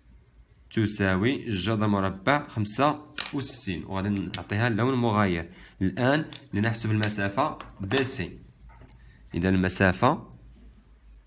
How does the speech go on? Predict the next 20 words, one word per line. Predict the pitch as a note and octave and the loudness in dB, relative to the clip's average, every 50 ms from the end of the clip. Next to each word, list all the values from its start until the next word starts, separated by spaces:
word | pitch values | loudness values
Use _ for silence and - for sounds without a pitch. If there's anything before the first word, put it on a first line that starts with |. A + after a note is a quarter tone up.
| - - _ - - - - - - - - - - - - - - - - - - - - - - - - - - - - | -20 -20 _ -20 -20 -20 -20 -20 -20 -20 -20 -20 -20 -20 -20 -20 -20 -20 -20 -20 -20 -20 -20 -20 -20 -20 -20 -20 -14 -6 -2
بي | A#2 A#2 C#3+ B2+ | 2 2 2 2
سي | - - - - - - | 0 -4 -8 -8 -12 -10
حسب | - - A2+ A2+ - B2 A2 | -6 -2 -2 0 0 0 0
القاعدة | A2 G#2+ G#2 G#2+ A2 G#2+ F#2+ F#2 F#2 F2 A#2 C#3 D3+ - - | 0 0 0 2 4 4 4 4 2 2 2 2 2 2 0
المسافة | G#2+ G#2+ A2 G#2+ - - A#2+ A2+ A2+ - G2+ | 2 2 2 2 4 4 4 4 4 2 0
بي | - - - G2 F2 E2 F2 F2+ | 0 0 -4 -4 0 0 0 0
سي | F2 - - B2 D3 | 0 2 2 2 2
تساوي | D3 - A2+ G#2+ - - A2 G#2 G2 F#2+ | 2 0 -2 0 2 4 4 4 4 4
جذر | - - G2+ F2+ F2+ A#2+ C3 B2 B2 | 2 0 -2 0 2 2 4 4 4
مربع | A#2 A2+ G#2+ G#2 F#2 F2 - F2+ E2+ | 4 4 4 2 2 0 2 0 0
كبير | E2+ - - F2 E2+ F2 G2+ B2 D3 D3+ - - - - - - - | 0 0 0 2 4 6 6 6 4 4 0 -6 -16 -18 -10 -2 4
ديال | G2 G#2 G#2 G#2 - C#3 B2 | 6 6 6 6 4 4 4
إكس | A2+ - - - - - | 4 2 -2 -8 -6 -2
سي | - - - - - B2 A2+ G2+ | 0 0 2 4 6 6 6 6
ناقص | F#2 G2+ A2+ A2+ G#2+ - A2 G2 G#2 - - - | 6 6 4 4 4 4 2 0 0 0 -2 0
إكس | A2+ G2 - - - - | 2 2 0 -2 -6 -8
بي | - G#2+ F#2+ E2+ E2 F#2+ G#2 G2 - - G2 | -6 -6 -6 0 4 6 6 6 6 4 2
الكل | F#2+ F#2 - - A2 G#2+ G2+ F2 - - | 0 0 2 4 4 6 6 4 2 0
أس | G2+ F#2 - - - | -2 -2 -4 -4 -4
اثنان | - F2 - - F2+ F#2+ G#2+ B2+ C#3+ | -4 -2 0 2 4 4 6 4 4